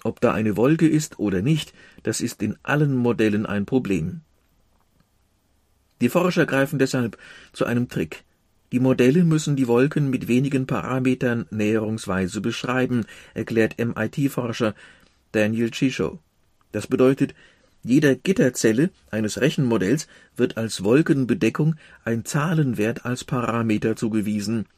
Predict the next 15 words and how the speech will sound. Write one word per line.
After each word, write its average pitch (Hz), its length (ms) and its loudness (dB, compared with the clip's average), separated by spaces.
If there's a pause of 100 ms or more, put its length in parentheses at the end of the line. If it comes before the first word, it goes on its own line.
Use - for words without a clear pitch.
(1400)
Doch 117 160 0
er 104 200 -2
fürchtet - 520 -2
da 113 140 -2
einen 110 420 -6
Haken. 127 440 -4 (1160)
Die 120 140 -2
Wolken 139 460 4
sind 127 260 2
dann 120 180 0
keine 117 520 0
unabhängige 113 760 -2
Größe 104 420 0
des 98 200 -4
Modells. 107 500 -4